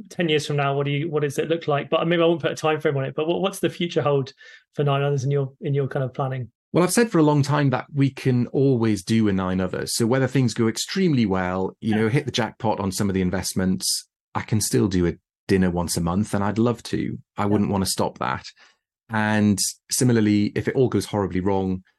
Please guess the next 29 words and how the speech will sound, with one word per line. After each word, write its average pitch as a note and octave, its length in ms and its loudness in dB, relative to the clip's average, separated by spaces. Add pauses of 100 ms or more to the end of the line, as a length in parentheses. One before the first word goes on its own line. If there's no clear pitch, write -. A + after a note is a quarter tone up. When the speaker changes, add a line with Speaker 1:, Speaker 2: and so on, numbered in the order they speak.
(460)
Speaker 2:
then F#2+ 480 0
I'm G2 140 -2
sure F#2 380 0
I F2+ 80 -4
can F2+ 140 -4
still F2+ 280 0
host F2 280 -2
a E2+ 40 -2
dinner F2 380 0
each - 240 -6
month, F#2 340 -4 (720)
because - 300 -4
that - 200 -6
will F#2+ 260 -2
be F#2 100 0
helpful, F#2 380 -4
and F2+ 100 -2
that F2+ 120 -4
might F#2 280 -4
be, F#2 240 -2 (220)
that - 140 -8
might F#2 200 -4
get - 180 -4
me F#2 140 0
out F#2 140 -2
of F2 60 0
the F2 100 -2
hole F#2 420 2
if, - 180 -10